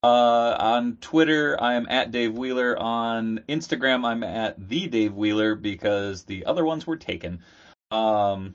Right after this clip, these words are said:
but yeah, I'm a big old toy dork, so I'm always posting and talking toys,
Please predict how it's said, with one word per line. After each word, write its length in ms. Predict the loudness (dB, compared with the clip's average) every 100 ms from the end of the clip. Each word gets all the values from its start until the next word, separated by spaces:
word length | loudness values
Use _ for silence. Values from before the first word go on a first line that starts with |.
| -16
but 460 | -4 4 4 4
yeah, 260 | 4 4 4
I'm 320 | 0 -2 -2
a 200 | -2 -2
big 260 | -4 -2 0
old 220 | 0 -2
toy 220 | -4 -4
dork, 340 | -2 -2 -4
so 340 | -4 0 2 0
I'm 160 | -2
always 380 | 0 2 2 -2
posting 580 | -4 -4 -4 -6 -6 -6
and 340 | -8 -10 -10
talking 380 | -4 -2 -2 -4
toys, 640 | -4 -2 0 2 0 -4